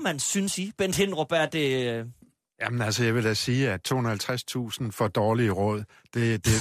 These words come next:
Speaker 2: fandme mange penge,
Speaker 1: <laughs>
Speaker 2: vil jeg sige. Og hvis det så er sådan, at, øh, han skal sidde og udbrede sig om, hvordan man kan slippe igennem med at, øh, at, øh, invadere Irak på et, på, på et løgnagtigt grundlag,
Speaker 1: Ja.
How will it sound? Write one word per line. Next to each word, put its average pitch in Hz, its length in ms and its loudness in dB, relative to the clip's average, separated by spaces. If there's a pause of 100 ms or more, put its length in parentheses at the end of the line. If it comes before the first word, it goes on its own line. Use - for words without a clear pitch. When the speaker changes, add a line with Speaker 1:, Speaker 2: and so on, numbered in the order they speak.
Speaker 2:
fandme 113 240 2
mange 113 240 0
penge, 117 340 -2
Speaker 1:
<laughs> - 80 -18
Speaker 2:
vil 107 120 0
jeg 98 120 2
sige. 104 260 0 (840)
Og 104 320 2
hvis 101 240 2
det 110 140 0
så 156 100 2
er 139 240 2
sådan, 139 320 0
at, 101 260 -2
øh, 98 360 0 (260)
han 117 140 0
skal 127 160 0
sidde 127 300 2
og 113 80 2
udbrede 120 400 0
sig 107 180 -2
om, 104 200 -2
hvordan 113 320 0
man 120 180 0
kan 104 100 0
slippe 104 300 0
igennem 117 300 0
med 101 460 -2
at, 104 340 -6
øh, 104 360 0 (460)
at, - 300 -6
øh, 107 260 0
invadere 113 500 4
Irak 110 400 2
på 107 100 2
et, - 220 -6 (120)
på, 101 380 2
på 107 140 4
et 95 120 -2
løgnagtigt 107 540 0
grundlag, 110 600 0
Speaker 1:
Ja. 147 180 0